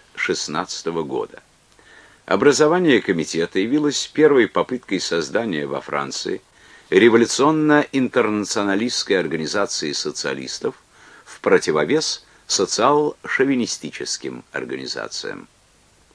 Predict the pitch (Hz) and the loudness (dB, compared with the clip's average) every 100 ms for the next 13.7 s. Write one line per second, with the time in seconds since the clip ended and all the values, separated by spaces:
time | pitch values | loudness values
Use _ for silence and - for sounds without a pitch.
0 | _ _ _ _ _ - 131 180 185 - | _ _ _ _ _ 0 2 2 0 -2
1 | 151 165 160 156 147 - 127 147 139 139 | 0 2 2 2 2 2 2 4 2 0
2 | - 135 - 101 90 73 73 73 - 82 | -4 -6 -2 4 4 4 2 0 0 -2
3 | 78 73 82 - 78 78 - 80 76 73 | -2 0 -2 0 -2 -2 -4 -4 -4 -2
4 | 73 71 73 76 73 76 73 73 67 67 | -4 -4 -6 -6 -6 -6 -4 -4 -6 -8
5 | - 71 80 95 147 - - - - - | -6 -2 -2 -2 -6 -6 -18 -20 -20 -12
6 | 78 131 - - 143 151 - 92 80 73 | 2 4 4 0 2 2 2 0 0 -2
7 | 71 69 69 101 82 82 78 71 - 76 | -6 -8 -8 -6 -6 -4 -4 -6 -6 -8
8 | 71 85 - - 104 - - 87 85 62 | -8 -8 -8 -6 -6 -8 -12 -8 -6 -8
9 | 58 - - - _ _ - _ _ 90 | -12 -12 -14 -14 _ _ -20 _ _ 0
10 | 82 87 76 82 76 73 73 98 95 65 | 2 0 0 0 0 -2 -2 -2 -2 -6
11 | 62 69 71 69 65 67 64 101 107 113 | -6 -4 -4 -6 -8 -10 -6 -4 -2 -4
12 | - 65 62 64 62 62 80 90 - 78 | -6 -10 -10 -10 -10 -8 -8 -8 -8 -6
13 | 80 73 85 73 65 60 58 | -4 -6 -8 -8 -8 -8 -12